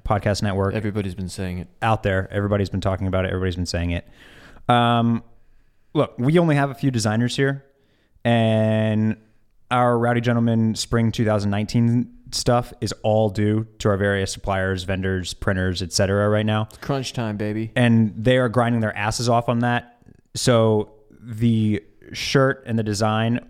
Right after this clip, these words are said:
Speaker 1: which I did post a little preview of on my Instagram story.
Speaker 2: I saw it. It's looking very good.
Speaker 1: Yeah, there are,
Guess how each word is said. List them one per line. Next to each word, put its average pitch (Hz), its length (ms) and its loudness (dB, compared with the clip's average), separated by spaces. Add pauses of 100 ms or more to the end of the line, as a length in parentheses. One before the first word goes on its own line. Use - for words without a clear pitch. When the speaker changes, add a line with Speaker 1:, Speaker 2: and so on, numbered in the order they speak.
(160)
Speaker 1:
which 110 380 -2
I 113 120 0
did 135 280 0
post 131 280 0
a - 20 -2
little 110 220 2
preview 123 400 0
of 127 200 2
on 101 140 0
my 95 380 -2
Instagram 113 440 -2
story. 127 300 0
Speaker 2:
I 110 80 -2
saw 120 340 -2
it. 110 40 -6
It's 107 260 -14
looking 117 240 -6
very 117 220 -2
good. 113 260 -4
Speaker 1:
Yeah, 117 320 4
there 123 260 0
are, 135 540 2